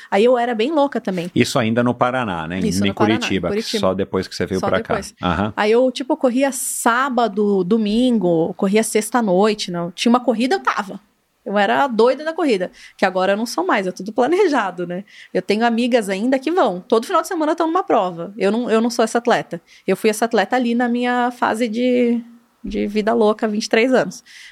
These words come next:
Speaker 1: né? Aí eu tava também, trabalhava, estudava, eu tinha me formado em administração. Então eu fazia, eu era, eu entrava, eu brincava que eu entrava de blazer no,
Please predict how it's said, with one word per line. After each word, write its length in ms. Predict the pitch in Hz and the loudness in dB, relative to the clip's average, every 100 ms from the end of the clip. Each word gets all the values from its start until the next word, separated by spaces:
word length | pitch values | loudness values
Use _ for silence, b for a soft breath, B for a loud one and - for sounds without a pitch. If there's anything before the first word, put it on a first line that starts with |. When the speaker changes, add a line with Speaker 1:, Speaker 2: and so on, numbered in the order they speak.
| - | -2
Speaker 1:
né? 140 | 190 | 0
Aí 140 | 202 196 | 2 2
eu 80 | |
tava 260 | 202 214 202 | 2 0 0
também, 320 | 208 196 170 | -6 -6 -6
trabalhava, 560 | 160 190 185 220 214 196 | 0 0 2 0 0 -2
estudava, 680 | - 190 190 190 196 196 202 B B | -8 -2 0 0 -2 -4 -8 B B
eu 80 | 190 | -2
tinha 140 | 214 | 0
me 60 | 214 | 0
formado 300 | 220 202 190 | 0 0 -2
em 40 | |
administração. 800 | 190 190 190 196 208 - 190 196 - _ B B B | -4 -4 -2 -4 -2 0 0 0 -10 _ B B B
Então 260 | - 175 185 | -8 0 0
eu 80 | 190 | 2
fazia, 800 | - 196 185 202 190 185 180 175 | 0 0 0 0 2 2 0 -2
eu 220 | 185 180 | 0 2
era, 360 | 185 190 180 170 | 2 4 2 0
eu 100 | 190 | 2
entrava, 440 | 190 190 226 196 185 | 2 2 0 0 -2
eu 100 | 190 | -4
brincava 380 | 180 196 180 185 | -4 -2 -2 0
que 80 | |
eu 80 | 185 | -2
entrava 320 | 185 190 185 | 0 0 -2
de 100 | 185 | -2
blazer 480 | 180 185 185 208 233 | -2 0 0 0 0
no, 320 | 196 180 175 | 0 -4 -4